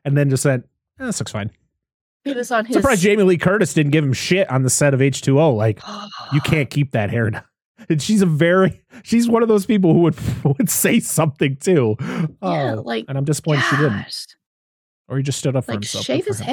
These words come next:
Speaker 2: head.
Speaker 1: Ah, it's terrible.
Speaker 2: But yeah, I, I can't say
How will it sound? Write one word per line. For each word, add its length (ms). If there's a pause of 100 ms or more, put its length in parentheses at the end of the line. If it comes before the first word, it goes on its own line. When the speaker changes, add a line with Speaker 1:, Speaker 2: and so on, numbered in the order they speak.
Speaker 2:
head. 200 (400)
Speaker 1:
Ah, 140
it's 160
terrible. 240
Speaker 2:
But 140
yeah, 140 (640)
I, 300
I 120
can't 300
say 320